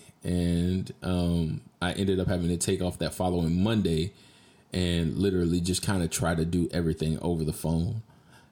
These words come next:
And, I mean, it was a pain in the ass. It was frustrating,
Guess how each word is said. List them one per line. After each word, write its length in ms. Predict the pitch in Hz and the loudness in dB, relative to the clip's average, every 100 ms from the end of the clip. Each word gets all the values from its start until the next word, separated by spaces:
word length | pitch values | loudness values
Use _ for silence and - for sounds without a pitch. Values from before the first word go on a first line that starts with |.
| - | -4
And, 640 | 92 92 90 87 90 - - _ _ _ _ _ | -2 0 2 0 -2 -6 -14 _ _ _ _ _
I 80 | - | -4
mean, 300 | 80 76 78 | -2 0 0
it 120 | 95 | 0
was 400 | 87 87 82 85 - | 2 2 0 -2 -6
a 60 | 90 | -4
pain 280 | 85 92 | 0 0
in 100 | 85 85 | 2 2
the 200 | 82 104 | 2 2
ass. 440 | 117 113 113 113 | 0 0 0 -2
It 100 | 101 | 0
was 160 | 87 82 | 0 0
frustrating, 880 | - 104 101 104 98 95 92 95 | -2 -2 -2 0 0 2 0 -2